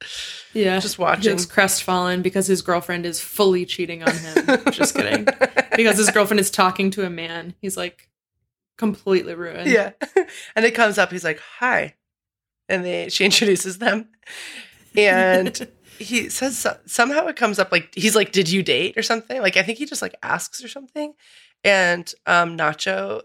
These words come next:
Speaker 2: the guy, is basically like, "She was three years younger.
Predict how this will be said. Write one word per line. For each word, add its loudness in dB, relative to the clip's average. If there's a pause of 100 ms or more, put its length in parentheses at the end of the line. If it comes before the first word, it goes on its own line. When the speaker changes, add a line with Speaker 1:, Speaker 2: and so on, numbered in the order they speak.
Speaker 2:
the -4
guy, -2 (280)
is -2
basically -4
like, -4 (100)
"She 4
was 2
three 2
years -2
younger. 0